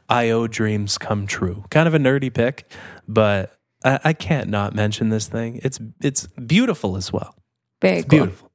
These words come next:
Speaker 2: Um, my next thing is actually the cable organizer I mentioned for you,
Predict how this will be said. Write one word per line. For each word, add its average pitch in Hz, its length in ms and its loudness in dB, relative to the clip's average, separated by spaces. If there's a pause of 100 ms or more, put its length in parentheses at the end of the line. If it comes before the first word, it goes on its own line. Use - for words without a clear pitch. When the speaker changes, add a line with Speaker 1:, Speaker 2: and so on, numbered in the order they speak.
(300)
Speaker 2:
Um, 202 580 2
my 196 380 4
next 185 220 -2
thing 175 160 0
is 180 100 0
actually 180 320 0
the 170 100 -6
cable 180 360 0
organizer - 520 0
I - 60 0
mentioned 160 400 -4
for - 100 0
you, - 180 2